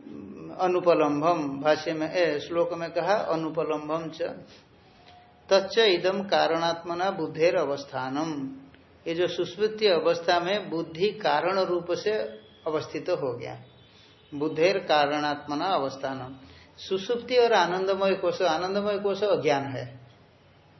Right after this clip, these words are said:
और जिस समय मैं आनंदमय कोश में गया और सुसुप्ति में, ये दोनों में अंतर इतना हो जाता है।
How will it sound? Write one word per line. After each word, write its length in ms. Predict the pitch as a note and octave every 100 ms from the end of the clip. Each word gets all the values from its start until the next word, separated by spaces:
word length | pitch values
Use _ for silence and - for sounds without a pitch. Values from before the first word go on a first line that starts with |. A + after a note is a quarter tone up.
| _ - - - _ _ _ _ -
और 80 | D#3
जिस 220 | C#3+ F#3+
समय 180 | G#3 G#3
मैं 120 | G#3
आनंदमय 560 | G3 E3+ F#3 G3 G3+ G3+
कोश 280 | G3 G3 G3
में 200 | G3 E3+
गया 440 | F3 F#3+ D#3+ D3
और 100 | E3+
सुसुप्ति 500 | D#3+ F3+ E3+ G3 G3
में, 140 | F#3+ F#3+
ये 240 | E3+ F#3+
दोनों 280 | F3+ F#3+ G3+
में 120 | G#3
अंतर 480 | G3+ E3+ F3 A3 A#3
इतना 300 | G#3+ G#3+ G#3
हो 160 | F3+ F#3+
जाता 320 | F#3+ F#3+ F3+
है। 340 | D3 E3+ -